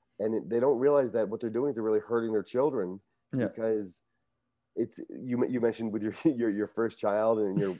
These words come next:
Speaker 1: you and your wife with your second, you know, so often we grow through facing adversity, through
Speaker 2: Yeah.
Speaker 1: not that your children were in adversity, but fa-, facing
Speaker 2: Sure.
Speaker 1: challenges and struggles. And I think we need to allow our, our student athletes, our children, the young men, young women we coach,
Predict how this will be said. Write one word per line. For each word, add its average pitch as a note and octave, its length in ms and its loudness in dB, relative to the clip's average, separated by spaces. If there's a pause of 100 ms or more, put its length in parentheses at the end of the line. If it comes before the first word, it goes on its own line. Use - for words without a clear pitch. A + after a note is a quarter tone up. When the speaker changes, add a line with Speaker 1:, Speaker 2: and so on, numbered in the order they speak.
Speaker 1:
you G#2 100 -4
and G#2 80 -2
your G2+ 100 -2
wife G#2 180 2
with F#2+ 80 -8
your F#2 100 -6
second, A2 340 -2 (360)
you A2+ 60 -10
know, A2+ 100 0
so C#3+ 240 4
often C3+ 460 2
we A#2+ 140 -2
grow A#2+ 540 4
through A2+ 500 -4 (400)
facing A2+ 680 -2 (600)
adversity, A#2 600 0
through A2 140 -6
Speaker 2:
Yeah. B2+ 160 4
Speaker 1:
not B2 180 0
that A#2+ 80 0
your A2+ 140 0
children A2 220 2
were G2+ 120 2
in F#2+ 80 -2
adversity, F#2+ 400 0
but F#2 120 -4 (100)
fa-, - 240 0
facing C3 480 -2
Speaker 2:
Sure. C#3 360 0
Speaker 1:
challenges B2+ 500 0
and G2 220 -4
struggles. A#2 520 -2 (360)
And G#2 240 0
I G2+ 60 2
think A#2 200 -6
we C3+ 100 -4
need A#2 220 -4
to G#2 140 -4
allow G2 360 2
our, G2 280 0 (180)
our F#2 120 -6
student A2 320 -4
athletes, F#2 380 -4
our F2+ 80 -6
children, F#2+ 500 -4 (480)
the G#2 80 -4
young A2 260 0
men, A2 220 2
young G#2+ 160 0
women G#2 160 2
we F#2 120 -2
coach, A#2 280 0